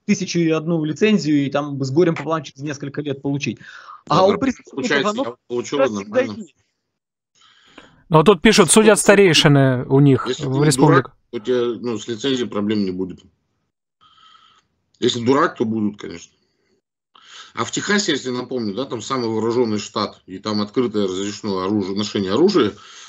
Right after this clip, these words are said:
Speaker 2: там самые, ебать, суровые техасские рейнджеры, да, если кто помнит даже, да, там,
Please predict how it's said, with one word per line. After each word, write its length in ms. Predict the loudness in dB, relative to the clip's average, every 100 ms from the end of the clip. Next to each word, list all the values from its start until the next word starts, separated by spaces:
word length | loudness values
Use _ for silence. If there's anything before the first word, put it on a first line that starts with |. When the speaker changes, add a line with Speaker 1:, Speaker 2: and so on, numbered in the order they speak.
| -20 _ -6
Speaker 2:
там 220 | -4 -4
самые, 720 | -2 0 2 2 0 -2 -4
ебать, 460 | -6 -8 -4 -4 -4
суровые 680 | -4 -2 0 0 0 -2 -4
техасские 680 | -8 -6 -8 -8 -4 0
рейнджеры, 420 | 0 -2 -4 -6
да, 140 | -6 -6
если 200 | -8 -10
кто 140 | -10
помнит 380 | -6 -4 -4 -4
даже, 240 | -6 -6
да, 140 | -6 -6
там, 260 | -6 -10